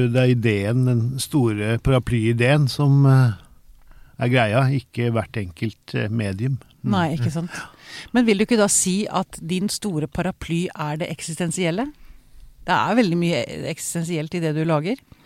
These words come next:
Speaker 1: Ja, ikke motsi pasienten, som det heter. Nei da. Men, eh, <laughs> eh, ja, hvis du mener det, så.
Speaker 2: Ja, nei, du er, du, du tenker ikke på deg selv som det.
Speaker 1: Jo, men det er veldig mye ideer handler jo om, er jo,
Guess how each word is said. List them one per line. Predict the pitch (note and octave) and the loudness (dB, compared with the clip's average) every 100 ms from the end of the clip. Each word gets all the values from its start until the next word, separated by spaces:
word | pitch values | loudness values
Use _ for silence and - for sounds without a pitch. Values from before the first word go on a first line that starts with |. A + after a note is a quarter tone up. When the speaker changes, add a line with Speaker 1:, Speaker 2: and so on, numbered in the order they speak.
| - _ _ _ | -20 _ _ _
Speaker 1:
Ja, | D3 G#2+ G2 G2 | -14 -10 -10 -10
ikke | A#2 - C#3 | -10 -2 2
motsi | C3 A2+ - C3+ C3 B2+ B2 | 2 0 -4 -2 0 2 0
pasienten, | - G2+ A2+ A2 F#2 C#3 | -4 -4 -2 -2 -4 -6
som | C3 C#3+ | -2 0
det | D3 | 0
heter. | - D#3+ | -2 -4
Nei | A2+ | -2
da. | A#2 - | -4 -2
Men, | A3 C3+ C3+ A3 | 2 4 6 4
eh, | C3+ - G#5+ F#5+ D#4+ - - - - B3 - - B2+ | 6 4 2 0 0 -2 -4 -4 -4 -4 -2 -4 0
<laughs> | |
eh, | B2+ B2+ B2+ B2+ B2 B2+ | 0 2 2 2 2 2
ja, | C#3 A3 B3 - - - - - | 2 0 -4 -14 -20 -20 -20 -16
hvis | G#3+ D#3+ - | -10 -10 -6
du | D#3+ | -2
mener | D#3 D3 D3+ | 0 2 4
det, | D3+ G3 | 2 0
så. | A3+ - _ | -4 -10 _
Speaker 2:
Ja, | D#3+ C#4 | 2 4
nei, | D4+ C4+ | 4 4
du | C4 C4 | 2 2
er, | G#3 | 2
du, | F#3+ A3 G3+ | 2 2 0
du | G3+ G3+ F3 | -2 -2 -4
tenker | - C#4 F#3 G#3 | 0 0 2 0
ikke | G#3 | 0
på | F#3 | 0
deg | F3+ F3+ | 0 0
selv | D#3+ | -2
som | E3+ F3 | -2 -4
det. | E3+ - - - F3 | -6 -8 -18 -10 -4
Speaker 1:
Jo, | F3 E3+ E3+ E3 E3+ | 4 6 8 8 6
men | E3+ F3 | 4 2
det | E3+ D3+ | 4 4
er | D3+ | 4
veldig | D#3 D3 D#3+ | 4 2 4
mye | D#3 D3 | 4 4
ideer | A#2+ A2+ G#2 B2 B2 | 2 0 2 2 2
handler | C3+ A2 G#2+ G#2+ | 2 0 0 -2
jo | G#2 | -2
om, | A2 A2+ A2+ B2 | -2 -2 -2 0
er | A#2 A2 | 0 0
jo, | A#2 | -2